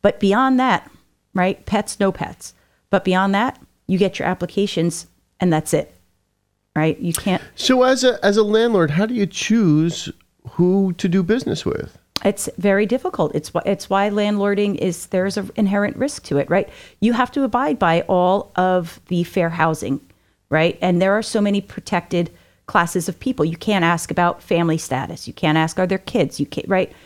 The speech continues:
Speaker 1: They may have that on the application, right? Um, you can, you can say no pets, but s-, a lot of people will have, um,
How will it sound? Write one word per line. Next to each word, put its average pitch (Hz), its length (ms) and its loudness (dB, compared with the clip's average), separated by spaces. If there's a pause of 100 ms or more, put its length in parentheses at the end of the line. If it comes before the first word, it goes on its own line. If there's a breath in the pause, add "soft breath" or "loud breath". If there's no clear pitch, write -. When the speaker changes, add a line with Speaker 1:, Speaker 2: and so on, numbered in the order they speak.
(140 loud breath)
Speaker 1:
They 208 100 4
may 185 160 4
have 175 160 0
that 175 160 2
on 170 120 2
the 170 100 0
application, 175 720 -2
right? 220 320 -2 (680)
Um, 160 680 2
you 214 120 0
can, 185 460 -2
you 226 120 0
can 208 180 0
say 247 240 0
no 180 140 2
pets, 185 340 -2
but 185 220 0
s-, - 180 -12
a 202 80 -2
lot 175 160 2
of 170 60 -4
people 175 260 -2
will 165 160 0
have, 156 480 -2 (140)
um, 147 680 -2